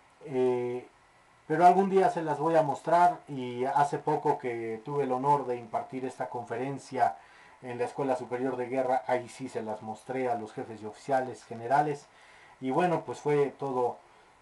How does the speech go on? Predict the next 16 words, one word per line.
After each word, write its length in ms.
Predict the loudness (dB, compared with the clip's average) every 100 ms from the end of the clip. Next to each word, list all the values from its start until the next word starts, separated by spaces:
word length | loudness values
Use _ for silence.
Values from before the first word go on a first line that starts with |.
| -10
algo 460 | -2 0 0 -2 -2
novedoso 640 | -4 -2 2 4 4 0 -4
porque 500 | -6 -4 -2 -2 -4
no 400 | -10 -6 -2 0
es 220 | -2 -8 -4
fácil, 540 | 0 0 -2 -12 -12 -20 _ _ _ -18
eh, 440 | -12 -10 -8 -10 -10
que 100 | -10
te 120 | -6
enseñen 560 | -6 -4 -6 -4 -4 -4
una 300 | 0 -2 0
pieza 340 | -6 -4 -6
que 140 | -8 -12
se 140 | -12
entregó 640 | -12 -10 -8 0 2 2 -2 -18 -20 -20 _ -8
por 260 | -6 -6